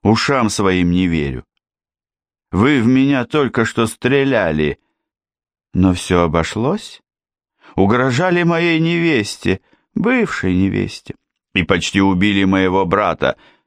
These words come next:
только потому, что он попытался с нами хитрить, Майк. Всё это достойные причины одуматься и сотрудничать с нами.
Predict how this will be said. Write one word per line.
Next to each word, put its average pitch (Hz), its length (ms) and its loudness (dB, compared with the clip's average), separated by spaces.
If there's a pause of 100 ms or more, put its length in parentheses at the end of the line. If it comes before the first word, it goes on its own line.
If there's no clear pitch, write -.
(180)
только 120 460 0
потому, 120 580 0
что - 180 -4
он 120 140 0
попытался 123 640 -2
с - 100 -8
нами 143 300 0
хитрить, 143 680 -4
Майк. 127 680 -4 (800)
Всё 151 200 -2
это 160 240 0
достойные 156 680 0
причины 101 600 0
одуматься 101 600 -2
и 95 60 2
сотрудничать 90 800 -2
с - 60 -16
нами. 85 420 -6